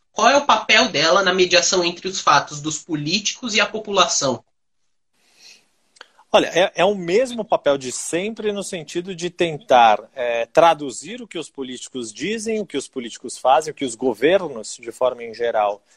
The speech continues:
Speaker 2: têm, né, na, do ponto de vista de administração pública, e também é permitir com que as pessoas tirem as suas por-, próprias conclusões e opiniões em relação a quem está certo ou errado, ou com quem elas concordam ou discordam. Eu não diria nem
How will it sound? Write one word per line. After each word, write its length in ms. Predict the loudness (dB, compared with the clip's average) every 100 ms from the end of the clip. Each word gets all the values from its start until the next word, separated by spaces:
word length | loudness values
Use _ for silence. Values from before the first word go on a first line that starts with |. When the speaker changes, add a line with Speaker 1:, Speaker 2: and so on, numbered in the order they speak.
| _
Speaker 2:
têm, 160 | -18 -18 _ -20 _
né, 220 | -12 -10
na, 200 | -8 -8 -8 -14 _ _ _ _ _ _ -16
do 100 | -16
ponto 380 | -18 -6 -6 -4
de 100 | -6
vista 220 | -4 -2
de 80 | 0
administração 800 | -2 -4 -10 -6 -4 -4 -8 -8
pública, 520 | -4 -4 -6 -10 -14 -14 -20 _ _ _ -4
e 340 | 0 2 0 -4 _
também 500 | 4 4 0 -2 0
é 300 | 2 2 0
permitir 600 | 0 -2 -2 -10 -10 -12
com 140 | -10
que 100 | -6
as 100 | -6
pessoas 340 | -4 -6 -8 -8
tirem 320 | -6 -4 -4
as 80 | -6
suas 160 | -8
por-, 340 | -2 -2 -2 -4
próprias 360 | -2 -2 -2 -10
conclusões 580 | -12 -10 -10 -10 -8
e 40 | -8
opiniões 500 | -8 -12 -10 -10 -10
em 80 | -2
relação 480 | 4 4 4 2
a 120 | 2 -2 _ _ -2
quem 180 | 0
está 240 | 0 -2 -4
certo 460 | -2 0 0 0
ou 80 | -2
errado, 360 | 0 2 2 0
ou 60 | -4
com 180 | -6 -10
quem 180 | -6
elas 200 | -4 -4 -6
concordam 460 | -10 2 2 2
ou 40 | -8
discordam. 460 | -4 0 0 -2
Eu 40 | -12
não 120 | -10
diria 260 | -6 -4
nem 240 | -4 -6